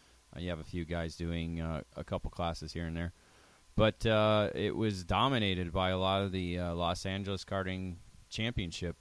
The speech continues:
uh, drivers that were in attendance, winning nine of the eleven r-, classes there this weekend. So, um, one of the ones that wasn't an L A K C winner was a, uh, Michael Avancino from the NorCal region. He was able to score a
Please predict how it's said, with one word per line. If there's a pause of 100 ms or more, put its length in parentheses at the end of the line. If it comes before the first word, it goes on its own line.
uh,
drivers
that
were
in
attendance,
winning
nine
of
the
eleven
r-,
classes
there
this
weekend. (500)
So,
um, (240)
one
of
the
ones
that
wasn't
an
L
A
K
C
winner
was
a,
uh,
Michael
Avancino
from
the
NorCal
region. (460)
He
was
able
to
score
a